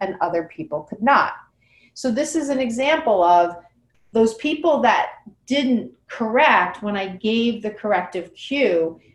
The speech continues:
are they unable to do it, quote unquote, the right way or the way I want them to do it? And the question or the answer is,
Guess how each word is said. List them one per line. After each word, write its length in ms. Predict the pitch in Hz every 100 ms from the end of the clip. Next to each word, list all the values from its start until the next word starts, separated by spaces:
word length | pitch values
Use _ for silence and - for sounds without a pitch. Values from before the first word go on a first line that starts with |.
| _ _ _ _ _ _ _ _
are 240 | 220 220 214
they 460 | 226 220 220 - -
unable 1300 | 220 220 - _ - 262 285 240 190 180 180 180
to 320 | - 226 185
do 340 | 160 202 254 214
it, 260 | 175 175 -
quote 220 | 208 196
unquote, 440 | 190 190 180 170
the 100 | 190
right 380 | 180 170 156 160
way 480 | 180 220 208 156 147
or 100 | 160
the 120 | 170
way 240 | 170 170
I 120 | 160 160
want 380 | 160 214 254
them 160 | 247 147
to 160 | - 131
do 220 | 64 50
it? 180 | - - _ _ _ _ -
And 280 | 240 247 240
the 80 |
question 680 | 247 302 339 - - 277 - -
or 180 | 220
the 220 | 214 214 -
answer 400 | 285 339 254 -
is, 520 | 180 180 175 180